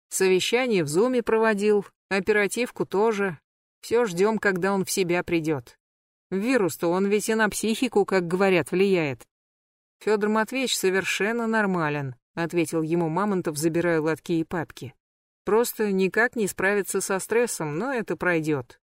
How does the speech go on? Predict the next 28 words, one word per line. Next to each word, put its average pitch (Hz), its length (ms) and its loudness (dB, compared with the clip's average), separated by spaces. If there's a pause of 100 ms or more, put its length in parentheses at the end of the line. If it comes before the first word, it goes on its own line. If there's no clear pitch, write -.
(580)
«Вопрос, 226 760 0 (260)
когда?» 226 560 0 (680)
Юный 220 340 0
секретарь-лейтенантик 170 1400 -2
вздохнул. 151 680 -6 (1040)
«Скажите 226 600 0
ему, 196 220 4
я 175 240 2
опять 220 320 0
тест 208 300 -2
сдал, 170 340 2
отрицательный 202 800 0
у 190 60 2
меня. 180 380 0 (600)
А 196 120 0
то 262 140 0
он 285 140 2
меня 262 240 2
в - 60 -4
свою 247 320 2
каморку 226 520 2
папы 226 300 2
Карла 214 400 2
даже 202 300 0
на 214 140 0
порог 190 360 2
не 190 100 0
пускает. 170 600 -4